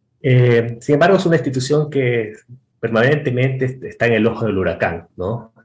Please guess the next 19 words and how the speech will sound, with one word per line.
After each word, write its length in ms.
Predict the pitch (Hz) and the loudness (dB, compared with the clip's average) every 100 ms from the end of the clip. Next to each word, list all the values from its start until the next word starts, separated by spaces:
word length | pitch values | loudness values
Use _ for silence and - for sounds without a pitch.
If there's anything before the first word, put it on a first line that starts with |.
| _ | _
La 80 | 95 | -10
seguridad 340 | 104 104 120 | -6 0 0
ciudadana 720 | 127 127 117 123 113 113 123 - _ _ _ _ - | 2 0 2 2 0 -2 -6 -14 _ _ _ _ -16
es 160 | - | -8
un 120 | 120 - - | -10 -10 -6
tema 460 | 117 113 117 117 117 | -2 0 0 0 -2
que 220 | - 131 | -10 -16
es 120 | 127 | -12
muy 280 | 120 110 127 | -6 0 0
sensible 720 | 123 95 - 135 107 101 101 - | 0 -6 -4 -6 -4 -6 -6 -12
a 100 | 87 | -8
las, 460 | 85 85 90 - - | -4 -4 -6 -18 -14
a 80 | 87 | -12
las 160 | 90 | -10
demandas 380 | - 101 117 110 | -6 -2 0 -2
ciudadanas, 640 | 107 95 101 98 101 - _ _ _ _ _ _ _ | 0 2 2 0 -4 -10 _ _ _ _ _ _ _
porque 260 | 98 101 | -8 -6
la 40 | 95 | -6
situación 640 | 90 95 - 117 117 | -6 -6 -2 0 0